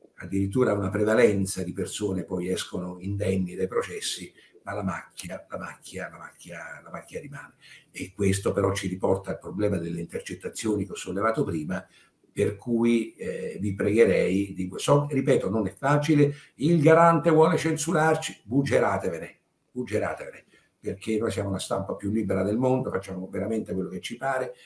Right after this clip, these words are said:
e quindi se voi farete un intervento per dire queste cose non si possono dire, io credo che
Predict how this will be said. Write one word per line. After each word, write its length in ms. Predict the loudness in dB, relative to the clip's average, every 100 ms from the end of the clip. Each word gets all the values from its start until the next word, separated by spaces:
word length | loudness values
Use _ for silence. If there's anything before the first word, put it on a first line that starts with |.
| -20
e 160 | -12 -8
quindi 320 | -4 -2 -4
se 100 | -6
voi 180 | -2 -2
farete 340 | 0 -2 -2 -2
un 80 |
intervento 720 | -2 0 0 2 2 2 -2 -8
per 220 | -4 -4
dire 260 | -2 -2 -2
queste 240 | -6 -6
cose 280 | -6 -6 -8
non 180 | -10 -10
si 80 | -10
possono 340 | -12 -10 -10
dire, 360 | -8 -2 -2 -4 -12 _ _ -8
io 200 | -4 -2
credo 280 | 0 0
che 320 | 0 -4 -10